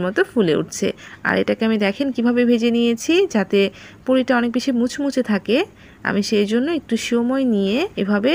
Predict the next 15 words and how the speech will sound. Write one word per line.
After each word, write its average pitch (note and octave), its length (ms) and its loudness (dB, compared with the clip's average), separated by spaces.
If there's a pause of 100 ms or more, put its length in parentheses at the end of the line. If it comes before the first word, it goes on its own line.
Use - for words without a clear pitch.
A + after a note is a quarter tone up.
(140)
বাদামি G3+ 420 2
কালার G3+ 320 -2
করে A3 260 2
ভেজে F3+ 260 2
নিচ্ছি। - 340 -4 (260)
আর A3 80 4 (140)
খামিরটা B3 440 0
আপনারা D4 200 0 (100)
অবশ্যই A3 400 0
একটু - 160 -4 (100)
টাইট E3+ 280 4
করে A#3 140 4 (100)
তৈরি A#3 260 2
করবেন, B3 300 2 (380)
তাহলে G#3 240 2